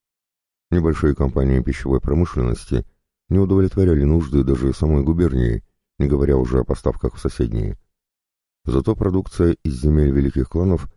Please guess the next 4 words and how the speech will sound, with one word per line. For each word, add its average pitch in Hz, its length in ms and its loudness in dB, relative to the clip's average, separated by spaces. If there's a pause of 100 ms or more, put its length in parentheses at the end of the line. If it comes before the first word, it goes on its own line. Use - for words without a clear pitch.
(420)
полностью 107 420 0
завалила 78 400 2
прилавки 67 420 0
магазинов. 58 560 -2